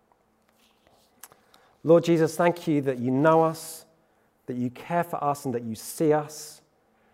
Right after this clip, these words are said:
Thank you that you wanna come to our homes. Uh, thank you that you're with us right now. Thank you that you came to seek and save lost people like us, that you call us,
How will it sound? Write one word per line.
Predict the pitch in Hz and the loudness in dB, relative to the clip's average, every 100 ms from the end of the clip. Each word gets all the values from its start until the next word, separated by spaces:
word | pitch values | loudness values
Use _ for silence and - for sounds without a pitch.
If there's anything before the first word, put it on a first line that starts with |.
| _ _ _ _ _ | _ _ _ _ _
Thank | - 160 151 | 0 0 2
you | 165 | 2
that | 147 | 2
you | 143 143 | 2 4
wanna | 151 160 | 6 4
come | 156 - 175 170 | 2 0 2 0
to | - 143 | 0 2
our | 131 | 2
homes. | 120 - 156 160 165 160 - - - _ _ _ _ _ _ | 0 -2 0 0 -2 -8 -14 -18 -20 _ _ _ _ _ _
Uh, | 123 127 127 | -6 -2 -2
thank | 123 190 - | 0 0 0
you | |
that | 160 | -2
you're | 151 147 | 4 6
with | 151 180 175 | 6 4 4
us | 160 123 | 0 -4
right | 131 151 156 147 | 0 4 4 4
now. | 127 107 104 104 _ _ _ _ _ _ _ _ _ _ _ - | -2 -4 -6 -14 _ _ _ _ _ _ _ _ _ _ _ 0
Thank | 180 175 | 2 2
you | |
that | 160 | 0
you | 170 | -2
came | 156 175 | 0 0
to | 156 | 0
seek | 156 - 190 | -2 2 2
and | 170 151 | 2 0
save | 170 156 | 2 4
lost | - 156 156 | 6 4 4
people | 151 135 | -2 2
like | 127 131 | 2 4
us, | 160 175 - - - - | 4 4 4 -10 -12 -8
that | 143 | -2
you | 139 | -2
call | 139 - 196 190 | -2 6 10 10
us, | 190 190 - - | 8 4 -8 -14